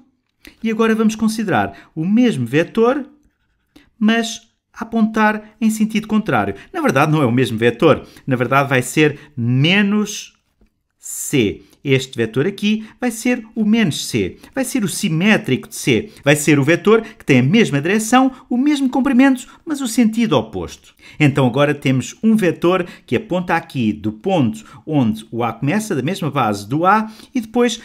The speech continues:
aponta para o ponto terminal aqui do B. Ou seja, agora é mais fácil escrever uma equação. Podemos dizer que se somarmos A com B, com B, vamos ter,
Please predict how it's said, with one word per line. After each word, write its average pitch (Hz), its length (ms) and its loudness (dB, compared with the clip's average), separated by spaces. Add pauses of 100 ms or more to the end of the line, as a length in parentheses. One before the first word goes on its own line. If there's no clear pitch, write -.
(120)
aponta 233 460 0
para 233 220 -2
o 214 60 -4
ponto 220 320 -4
terminal 202 380 -2
aqui 196 280 -4
do 147 100 -2
B. 113 460 2 (180)
Ou 151 120 2
seja, 151 380 2 (140)
agora 147 360 0
é 160 40 -2
mais 135 300 -2
fácil 156 340 -6
escrever 131 380 -4
uma 123 100 0
equação. 110 480 -6 (260)
Podemos 143 300 2
dizer 135 640 0
que 135 100 0
se - 200 -8
somarmos 120 840 -4 (160)
A 104 440 0 (1040)
com 110 440 -2
B, 110 720 -4 (880)
com 85 300 -10
B, 147 460 -6 (840)
vamos 214 380 -2
ter, 180 440 0